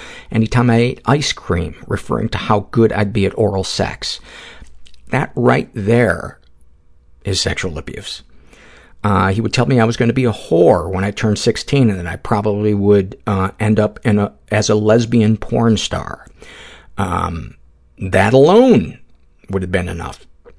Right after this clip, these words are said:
I was terrified and confused because I was a very shy girl and boys terrified me. Once we moved in with him, he didn't allow me to close my bedroom door and would often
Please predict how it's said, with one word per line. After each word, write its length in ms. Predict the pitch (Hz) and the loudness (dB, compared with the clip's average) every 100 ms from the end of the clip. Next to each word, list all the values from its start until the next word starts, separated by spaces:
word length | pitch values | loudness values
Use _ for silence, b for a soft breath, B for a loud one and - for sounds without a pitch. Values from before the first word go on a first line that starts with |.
| b b b | b b b
I 80 | 113 | 2
was 100 | 117 | 2
terrified 480 | - 165 143 151 135 | 4 2 4 0 0
and 120 | - | 0
confused 420 | 131 - 160 135 | 0 0 0 0
because 280 | - 107 104 | -2 -2 0
I 100 | 107 | 0
was 180 | 110 107 | 2 2
a 60 | |
very 260 | 104 110 117 | 4 4 4
shy 300 | - 113 110 | 2 0 0
girl 360 | 107 101 110 | 0 0 2
and 140 | 107 101 | 0 2
boys 280 | 104 107 - | 4 4 0
terrified 760 | - - 110 101 - 90 71 | -4 0 0 -2 -6 -6 -8
me. 120 | 82 | -10
Once 360 | 78 104 110 - | -4 -2 -2 -2
we 100 | 120 | 0
moved 300 | 117 117 117 | 2 2 0
in 140 | 151 | 0
with 180 | 165 143 | -2 0
him, 220 | 139 139 | 0 2
he 100 | 131 | 0
didn't 180 | 123 113 | 0 0
allow 300 | 110 110 110 | 0 0 0
me 120 | 120 | 0
to 80 | 110 | -2
close 300 | - 107 110 | -2 -2 0
my 140 | 104 | -2
bedroom 480 | 98 101 98 101 104 | -2 -2 -2 -2 -2
door 320 | 101 95 95 | 0 0 0
and 100 | 104 | -2
would 120 | 104 98 | -2 -2
often 380 | 98 107 101 | -4 -4 -4